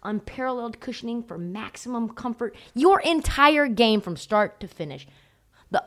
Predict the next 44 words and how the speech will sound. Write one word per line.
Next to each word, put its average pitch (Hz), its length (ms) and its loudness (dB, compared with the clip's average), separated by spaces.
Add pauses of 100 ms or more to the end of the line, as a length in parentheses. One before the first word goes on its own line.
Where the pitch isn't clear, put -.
upper 440 320 4
construction 185 840 -6 (300)
features 226 440 -6
this - 280 -12
lightweight 226 920 -6 (220)
textile 262 720 -2
that 175 260 -8 (260)
reduces 277 640 -6
weight, 202 440 -4
which 196 180 -8
we 151 200 -12
all 214 280 2
need, 147 440 -8 (140)
I 190 200 0
know 147 180 -6
I 185 160 0
do, 147 300 -10 (180)
while 254 220 6
remaining 262 440 0
supportive 247 720 -2 (260)
and 226 320 0 (160)
breathable. 151 460 -8 (200)
Hard 302 340 6
to 302 60 -2
find 294 340 2
that 143 180 -6
combo. 95 460 -12 (180)
The 208 80 0
two-way 311 420 8
V 254 180 0
four 220 280 0
gives 196 220 0
you 170 60 -6
the 160 120 -6
tools 247 340 -4
that 185 80 -12
you 247 220 0
need 202 260 4
to 160 60 -6
play 190 260 2
at 160 80 0
a 143 40 -4
high 170 280 -2
level. 156 480 -6